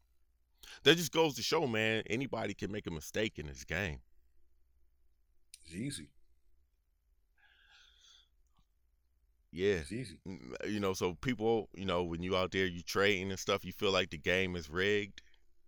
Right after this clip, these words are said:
Speaker 1: You know, it's a
Speaker 2: Yeah.
Speaker 1: lot
Speaker 2: But
Speaker 1: of
Speaker 2: a lot
Speaker 1: people,
Speaker 2: of the,
Speaker 1: lot of
Speaker 2: but a
Speaker 1: people
Speaker 2: lot of
Speaker 1: losing
Speaker 2: the
Speaker 1: money. I be watching C N B C, they, and then they like, "Yo, yeah, I bought this, I bought this, I bought this." And then a week later,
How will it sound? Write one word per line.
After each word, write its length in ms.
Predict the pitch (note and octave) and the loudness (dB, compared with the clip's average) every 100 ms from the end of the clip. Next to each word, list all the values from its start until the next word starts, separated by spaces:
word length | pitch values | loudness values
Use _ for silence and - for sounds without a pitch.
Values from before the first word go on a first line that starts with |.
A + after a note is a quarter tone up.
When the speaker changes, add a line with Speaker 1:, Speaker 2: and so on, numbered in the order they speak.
| - - | -20 -12
Speaker 1:
You 80 | - | 0
know, 120 | F#2 | 4
it's 120 | C3 - | 4 2
a 60 | |
Speaker 2:
Yeah. 40 | E2 | 2
Speaker 1:
lot 260 | F2 C3 | 6 8
Speaker 2:
But 40 | - | 6
Speaker 1:
of 60 | |
Speaker 2:
a 20 | G2+ | 2
lot 40 | |
Speaker 1:
people, 280 | - C#3+ - | 2 2 2
Speaker 2:
of 100 | C#3+ | 0
the, 140 | B2 - - - - | -4 -8 -20 -20 -4
Speaker 1:
lot 260 | A2+ D3 F#3+ | 4 8 8
of 80 | F3+ | 4
Speaker 2:
but 80 | |
a 40 | F#3+ | 0
Speaker 1:
people 140 | E3+ | 2
Speaker 2:
lot 80 | D#3+ | 4
of 60 | E3 | 2
Speaker 1:
losing 180 | D#3 D#3+ | 2 2
Speaker 2:
the 60 | |
Speaker 1:
money. 220 | F3 D#3 C3+ | 4 4 4
I 40 | |
be 120 | D#3+ | 4
watching 280 | E3 D#3 C#3 | 8 6 6
C 220 | - D#3 | 0 0
N 80 | D#3 | 0
B 120 | C#3+ D3 | 0 -2
C, 240 | - E3 | -2 0
they, 120 | C3+ B2+ A#2+ | 2 2 0
and 200 | - G2+ G#2+ | 0 2 4
then 180 | A2+ | 4
they 140 | A2+ C3 | 4 2
like, 220 | A#2 G2+ | 2 2
"Yo, 160 | D3 B2+ | 2 2
yeah, 260 | C3 C3 | 2 2
I 40 | A#2+ | 2
bought 300 | C3 C3 A#2 | 0 -2 -2
this, 280 | D3 D3 B2 | -6 -6 -6
I 60 | |
bought 260 | A#2+ B2+ B2 | -8 -6 -6
this, 160 | C#3+ C3 | -6 -6
I 40 | |
bought 220 | A#2+ B2 | -2 -2
this." 200 | C3 D#3 - - C#3 | -2 -6 -6 -10 -2
And 100 | A#2+ | 2
then 80 | |
a 40 | A2 | 4
week 200 | C#3+ B2 | 2 4
later, 400 | B2 D3+ B2+ | 6 6 6